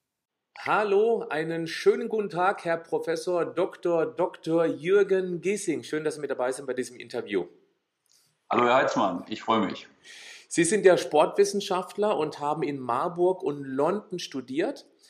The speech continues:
Speaker 1: Dann haben Sie eine Doktorprüfung abgelegt und leiten jetzt schon seit zehn Jahren das Institut für Sportwissenschaft an der Uni-, Universität in Landau. Und Sie gelten, und das finde ich wahnsinnig spannend, als der führende Experte auf dem Gebiet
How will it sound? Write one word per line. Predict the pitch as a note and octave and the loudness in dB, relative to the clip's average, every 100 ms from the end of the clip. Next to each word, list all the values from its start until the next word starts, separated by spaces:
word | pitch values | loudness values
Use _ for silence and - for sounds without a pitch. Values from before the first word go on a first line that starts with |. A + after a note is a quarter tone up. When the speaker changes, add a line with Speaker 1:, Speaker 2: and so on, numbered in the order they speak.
| _ _ | _ _
Speaker 1:
Dann | C3 | -4
haben | D3 E3 | -2 -2
Sie | E3 | -2
eine | D#3 D3+ | -4 -6
Doktorprüfung | - G#3+ - - E3+ F#3+ G#3 - F#3+ F#3+ F#3+ - | 0 -2 -2 -4 0 0 0 -6 -8 -8 -8 -8
abgelegt | F3 - F#3 F3 G3 G3 | -10 -4 -2 0 -2 -4
und | C#3+ | -10
leiten | C#3 C3 D3+ E3+ E3 | -6 -4 -4 -6 -10
jetzt | D#3+ - - _ - | -10 -10 -14 _ -10
schon | - D3 D3 | -6 -6 -6
seit | D3+ C#3+ | -4 -6
zehn | C#3+ - - D#3+ E3+ | -6 -8 -2 -2 -2
Jahren | D3+ D#3 D#3+ | -2 -2 -2
das | D#3 C#3 - | -6 -8 -10
Institut | D#3 D#3 - D3 - F3 | -14 -12 -14 -14 -8 -8
für | - D#3 | -8 -8
Sportwissenschaft | C#3+ - C#3+ D#3+ - D#3+ D#3+ - D3+ D3 | -8 -6 -4 -4 -8 -10 -12 -8 -8 -8
an | - C3+ | -10 -8
der | C3+ | -8
Uni-, | C#3+ C#3+ C3 - _ | -6 -8 -12 -18 _
Universität | C#3+ C#3+ C3+ C#3 C3+ A#2+ | -8 -4 -4 -6 -8 -8
in | A#2 | -8
Landau. | A2 C3+ D#3+ G3 A#3 - - _ | -8 -6 -4 -4 -6 -16 -20 _
Und | - C3+ | -10 -8
Sie | C3+ | -2
gelten, | D3+ F3 G3+ G#3 | 2 2 2 -4
und | D#3 | -4
das | D3+ | -6
finde | - D#3 | -8 -12
ich | C#3+ A#2+ | -12 -6
wahnsinnig | C3 D#3 F#3 E3 D3+ | -4 -4 -6 -12 -16
spannend, | - C#3+ F3 - | -8 -6 -6 -8
als | D3+ D3+ | -8 -8
der | - C#3+ | -8 -8
führende | C#3+ - G3 B3 A#3+ A3+ | -10 -12 -8 -6 -6 -4
Experte | G#3 - - E3+ F#3 F#3+ F3 | -6 -8 -10 -6 -6 -4 -4
auf | D#3 | -4
dem | - D#3 | -6 -10
Gebiet | D3 C#3+ E3 G3 - | -10 -10 -10 -14 -14